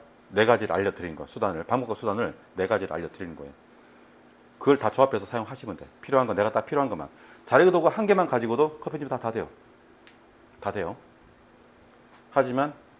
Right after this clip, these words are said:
좀 더 편리하게 할 수 있는 방법이 있으니까 제가 다양하게 알려드리는 거예요. 자, 이렇게 두 번째 장면까지 만들어서,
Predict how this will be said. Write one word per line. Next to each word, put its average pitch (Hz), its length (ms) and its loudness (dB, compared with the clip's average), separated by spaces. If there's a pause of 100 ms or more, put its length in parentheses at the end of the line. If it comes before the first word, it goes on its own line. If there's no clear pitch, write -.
(420)
좀 165 180 0
더 135 140 2
편리하게 156 320 2
할 123 100 -4
수 127 80 -4
있는 113 100 -4
방법이 92 300 -8
있으니까 85 560 -8
제가 82 160 -6
다양하게 80 320 -8
알려드리는 82 480 -8
거예요. 69 180 -16 (840)
자, 147 100 8
이렇게 156 300 6
두 156 120 0
번째 170 160 8
장면까지 139 440 6
만들어서, 95 480 2